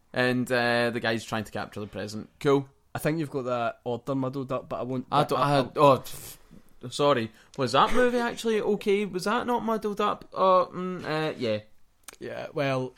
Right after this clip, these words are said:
Speaker 2: this one actually
Speaker 1: <laughs>
Speaker 2: sticks to its plot quite routinely, and I think the star of the show of this film is Christopher Lee,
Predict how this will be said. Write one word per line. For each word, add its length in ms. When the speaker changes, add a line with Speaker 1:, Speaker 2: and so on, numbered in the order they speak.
Speaker 2:
this 220
one 220
actually 840
Speaker 1:
<laughs> 60
Speaker 2:
sticks 400
to 120
its 180
plot 260
quite 200
routinely, 500
and 200
I 60
think 200
the 80
star 300
of 80
the 80
show 200
of 80
this 140
film 300
is 240
Christopher 460
Lee, 280